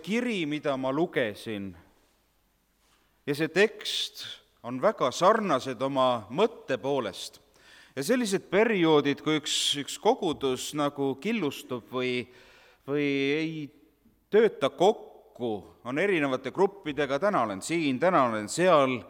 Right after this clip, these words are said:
kui aega saan, siis olen ühes kohas, teises kohas, et see on üks, äh, tulutu periood nii kogud-, kogudusele endale kui ka nendele gruppidele, kes eralduvad kogudusest. Ja ma valisin ühe perioodi,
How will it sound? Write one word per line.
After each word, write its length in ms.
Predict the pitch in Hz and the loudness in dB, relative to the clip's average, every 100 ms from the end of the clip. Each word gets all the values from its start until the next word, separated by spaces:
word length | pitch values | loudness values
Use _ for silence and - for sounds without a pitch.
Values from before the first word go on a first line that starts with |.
| - - - _ | -20 -20 -20 _
kui 120 | 147 | 4
aega 300 | 190 175 135 | 8 8 6
saan, 400 | 131 202 190 139 | 4 6 8 6
siis 200 | 127 131 143 | 2 -2 -2
olen 160 | 123 | 0
ühes 240 | 165 151 - | 0 0 -2
kohas, 280 | - 123 110 | -4 -4 -2
teises 380 | 180 196 160 - | 0 0 -2 -6
kohas, 460 | - 131 120 113 - - _ - _ _ | -6 -2 -2 -4 -12 -18 _ -20 _ _
et 140 | 147 147 | -6 -4
see 100 | 160 | -2
on 160 | 165 | 0
üks, 240 | 156 160 - - | -2 -4 -8 -2
äh, 160 | 147 139 127 - | 0 0 0 -2
tulutu 460 | 247 220 - 135 | 2 2 0 -2
periood 720 | - 113 147 147 127 120 110 123 | 2 4 4 2 4 2 0 -4
nii 80 | |
kogud-, 480 | 127 208 185 143 - | 0 0 2 -4 2
kogudusele 720 | 190 196 156 113 - 113 117 | 4 6 2 0 -4 0 2
endale 560 | 233 202 120 107 104 95 80 - _ - _ | 4 2 0 -2 -2 -4 -6 -18 _ -20 _
kui 160 | - 165 | 0 2
ka 100 | 165 | 4
nendele 300 | 175 196 151 | 2 2 2
gruppidele, 920 | 139 233 240 147 135 135 131 131 113 - | 4 4 4 -2 0 2 2 2 -2 -6
kes 220 | 135 - | -6 0
eralduvad 600 | 175 214 131 95 92 92 | 6 6 6 2 -6 -6
kogudusest. 640 | 110 104 101 90 - - - _ _ _ _ _ _ - _ | -6 -8 -10 -14 -18 -20 -20 _ _ _ _ _ _ -20 _
Ja 100 | 135 | 4
ma 60 | 160 | 6
valisin 460 | 233 269 156 170 139 - - _ | 8 6 4 2 0 -4 -20 _
ühe 160 | 151 165 | -2 0
perioodi, 880 | 202 247 196 151 139 135 120 123 | 4 2 2 0 0 0 -2 -4